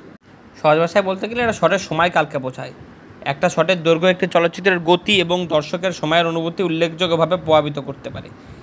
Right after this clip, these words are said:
দীর্ঘ শট চিন্তাভাবনা এবং নিমজ্জনের অনুভূতি তৈরি করতে পারে, যখন সংক্ষিপ্ত কাট অত্যন্ত এবং উত্তেজনার একটা অনুভূতি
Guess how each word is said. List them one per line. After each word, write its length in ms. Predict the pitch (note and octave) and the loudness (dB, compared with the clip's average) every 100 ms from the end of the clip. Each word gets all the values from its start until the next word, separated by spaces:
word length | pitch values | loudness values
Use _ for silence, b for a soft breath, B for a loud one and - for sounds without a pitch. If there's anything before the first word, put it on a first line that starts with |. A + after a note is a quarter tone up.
| B - D3 | B -16 -4
দীর্ঘ 240 | D3 D#3+ F#3 | 0 2 2
শট 240 | F#3 G#3+ G#3 - - | 4 2 0 -20 -10
চিন্তাভাবনা 560 | F#3+ G3+ G3+ F#3 F#3 G3 | -6 0 2 2 0 -2
এবং 160 | F#3 | -2
নিমজ্জনের 460 | F3+ F#3 F#3 F#3 F#3 | 0 0 0 0 -2
অনুভূতি 320 | E3+ E3+ F#3 | 0 -2 -4
তৈরি 200 | F3+ F3 | -2 -2
করতে 280 | E3+ D#3+ D#3+ | -2 -2 0
পারে, 260 | E3 F#3+ D4+ - - - - - | 2 2 0 -12 -20 -20 -10 0
যখন 260 | D3+ F#3+ | 2 2
সংক্ষিপ্ত 460 | F3+ D#3+ D#3+ F#3+ G3 | 2 0 0 -4 0
কাট 200 | G3 F#3 | 2 2
অত্যন্ত 600 | F3 - G#3 G#3 A3 A#3+ - - - - | 0 0 0 2 2 2 -2 -16 -20 -8
এবং 240 | D3 F3 F3+ | -2 0 -2
উত্তেজনার 600 | F#3+ - G#3 F#3+ F#3 E3 | -4 0 2 4 4 2
একটা 220 | E3 E3 | 2 0
অনুভূতি 580 | D#3+ E3 D#3 D3+ F#3+ | 2 2 0 0 -2